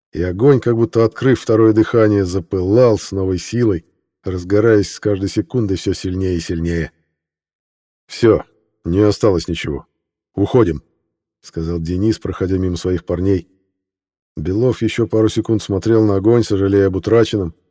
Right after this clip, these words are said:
но быстро свыкся с потерей и пошёл следом. «Ну, что я говорил? Не надо было сюда ехать. И так всё сгорело», улыбаясь, сказал Саша. Он рад был видеть товарищей целыми и невредимыми. «Надо было убедиться.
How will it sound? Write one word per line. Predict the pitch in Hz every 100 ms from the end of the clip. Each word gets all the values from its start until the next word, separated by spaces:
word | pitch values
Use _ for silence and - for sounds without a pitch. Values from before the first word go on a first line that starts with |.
| -
но | 85 110 123
быстро | 110 131 - 120
свыкся | - 110 131 - 120
с |
потерей | - 98 117 123 113
и | 101 -
пошёл | 85 85 - 92
следом. | - 85 90 85 73 _ _ _ _ _ _ _ _ _ _ _
«Ну, | 95 127
что | 117 - 131
я | 90
говорил? | 90 82 76 _ _ _ -
Не | 98
надо | 110 120
было | 117 117
сюда | 113 98
ехать. | 90 80 80 - _ _ _ _ _ -
И |
так | 87 117 117
всё | 123
сгорело», | 107 113 113 92 - _ _ _ _ _ _ _
улыбаясь, | 82 82 82 87 82
сказал | - 87 85 82
Саша. | 90 82 82 _ _ _ _ _ _ -
Он | 92 95
рад | 110 120
был | 101
видеть | 95 95 87
товарищей | - 95 107 95 -
целыми | 82 101 92 90
и | 90
невредимыми. | 87 85 85 98 95 85 - _ _ _ _ _ _ _ _ _ _ -
«Надо | 80 92 87 87
было | 92 90
убедиться. | 85 85 90 92 - 67